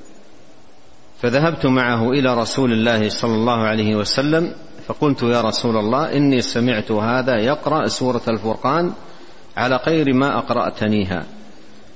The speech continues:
فقال: "اقرأ." فقرأ القراءة التي سمعتها منه،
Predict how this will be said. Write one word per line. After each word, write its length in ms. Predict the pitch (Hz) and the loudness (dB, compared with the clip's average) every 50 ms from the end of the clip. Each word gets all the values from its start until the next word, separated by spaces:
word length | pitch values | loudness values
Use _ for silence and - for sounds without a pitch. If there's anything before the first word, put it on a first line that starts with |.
| - - - - | -18 -18 -18 -4
فقال: 360 | - 120 - - 156 156 139 127 | -4 -4 -2 0 0 2 2 2
"اقرأ." 400 | 120 - - 117 123 147 - - - - - - | 0 0 0 0 0 0 -2 -4 -10 -12 -8 -6
فقرأ 440 | 110 - - 139 135 117 113 117 | -6 -2 0 0 2 2 2 2
القراءة 600 | 113 113 110 101 - - 117 117 131 107 120 117 | 2 2 0 -2 0 0 0 2 2 2 2 2
التي 300 | 113 110 113 107 - 113 | 2 0 0 0 -2 -2
سمعتها 680 | 101 - - 117 117 123 117 104 - - 104 104 104 104 | -2 0 0 0 2 2 2 0 0 0 0 0 0 0
منه، 320 | 101 113 131 156 175 - | 2 2 2 2 0 -2